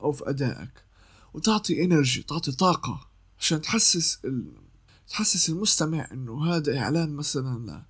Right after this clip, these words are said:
لمشروب طاقة أو مثلًا ل-، لمدينة ألعاب.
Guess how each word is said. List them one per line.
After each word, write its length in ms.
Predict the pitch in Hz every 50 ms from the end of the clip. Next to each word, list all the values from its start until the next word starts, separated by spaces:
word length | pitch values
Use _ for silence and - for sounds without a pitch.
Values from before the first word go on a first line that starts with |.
| _ - - -
لمشروب 300 | 131 131 - - 156 131
طاقة 460 | - - 151 151 147 131 - - -
أو 120 | - 120 120
مثلًا 460 | 123 135 131 - 127 123 123 113 107
ل-، 680 | 101 90 85 78 82 76 67 65 65 58 - - - - _ _ _ _ - _ _ _ - _ _ _ _ _ - - _ _ _ _ _ _ -
لمدينة 520 | - 113 127 127 135 143 143 175 170 165 - - -
ألعاب. 520 | 131 135 139 160 170 165 160 151 135 127